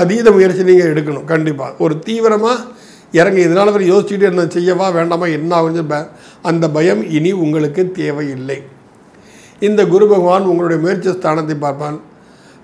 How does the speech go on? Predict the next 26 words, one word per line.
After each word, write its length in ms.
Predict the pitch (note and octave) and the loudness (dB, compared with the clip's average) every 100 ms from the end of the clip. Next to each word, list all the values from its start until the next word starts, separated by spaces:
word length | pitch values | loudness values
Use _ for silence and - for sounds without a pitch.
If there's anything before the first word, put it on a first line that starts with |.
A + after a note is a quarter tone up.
| - D3+ C#3 | -12 -4 0
தைரியத்துக்கும் 800 | F3 G#3 G#3+ G#3 - G#3 A3+ G3 | 2 4 2 2 0 0 0 2
மூன்றாம் 300 | F#3+ G3+ G3 | 2 2 2
இடம் 200 | F#3 F#3 | 2 2
தான், 140 | G#3+ A3 - - D#3 C#3+ | 0 -4 -12 -14 -4 0
பயத்துக்கும் 580 | G3 A3+ A3 G#3 G#3 F3+ | 4 4 4 2 2 2
மூன்றாம் 300 | E3 E3 D#3 | 2 0 0
இடம் 180 | C#3 C3+ | -4 -6
தான். 140 | C3+ - - - - - | -12 -16 -20 -20 -20 -6
செய்யவா 360 | F3+ G#3+ A3 A3 G#3 | 0 4 6 8 6
வேண்டாமான்னு 480 | F#3+ F#3+ G3 G3+ G3 | 4 2 0 2 0
ஒரு 80 | E3+ E3+ | 0 -2
தடங்கல்லையே, 520 | E3 G3 G3+ G3 G3 F#3 | 0 0 -2 2 2 2
ஒரு 80 | D#3+ | -2
பயத்திலே 380 | D#3+ F3+ F3+ F3 D#3+ | 0 0 0 0 0
இருந்தீங்கன்னா, 520 | D#3+ E3 D#3 D3 D3 C3+ - D#3+ | -2 -2 -2 -2 -4 -6 -4 -2
இந்த 220 | A3+ A3+ F3+ | 2 2 4
குரு 140 | F#3+ F3+ | 4 4
பெயர்ச்சி 260 | F3+ E3 D#3+ D#3 | 0 0 -4 -2
காலகட்டத்துல, 580 | D#3 D3 D3 C#3+ D3 D3 | -2 -2 -6 -8 -6 -2
அதாவது 200 | F#3+ A3 D#3+ | -2 -2 -4
ஒண்ணு 240 | E3+ G3 | -4 -4
அஞ்சு 180 | F3+ E3 | -4 -4
ரெண்டாயிரத்தி 380 | D3+ D#3+ D#3+ D#3 | -4 -2 -2 -4
இருபத்தி 280 | D#3 D#3+ D#3 | -6 -6 -6
நாலுலேருந்து 440 | D3+ C#3+ C#3+ F3+ B3+ - - - - - - - - | -8 -6 -8 -8 -10 -12 -20 -20 -20 -20 -20 -10 0
அடுத்த 240 | E3+ F3+ | 0 2